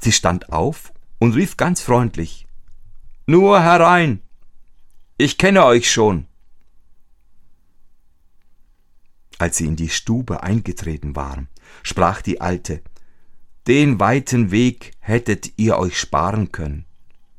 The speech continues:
wenn ihr euer Kind, das so gut und liebreich ist,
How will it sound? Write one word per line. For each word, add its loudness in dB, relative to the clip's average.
wenn 4
ihr 4
euer 2
Kind, 0
das -2
so 4
gut -2
und 0
liebreich 0
ist, -6